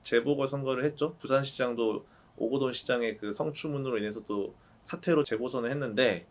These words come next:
그때 심상정 의원이 속한 그 정의당에서 사건이 하나 발생합니다. 당시 대표가 김종철 대표라는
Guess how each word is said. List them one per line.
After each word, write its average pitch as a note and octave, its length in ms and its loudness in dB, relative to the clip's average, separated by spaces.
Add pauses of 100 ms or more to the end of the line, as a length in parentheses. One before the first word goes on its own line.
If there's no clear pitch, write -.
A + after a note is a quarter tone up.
(160)
그때 F3+ 1000 4
심상정 F3 800 2
의원이 B2+ 340 4
속한 D#3 500 0
그 - 140 -2
정의당에서 A#2 720 2
사건이 F3+ 340 0
하나 D3+ 160 4
발생합니다. G#2+ 720 2 (320)
당시 D3 340 2
대표가 C#3 440 0
김종철 F#3 680 2
대표라는 B2 840 -2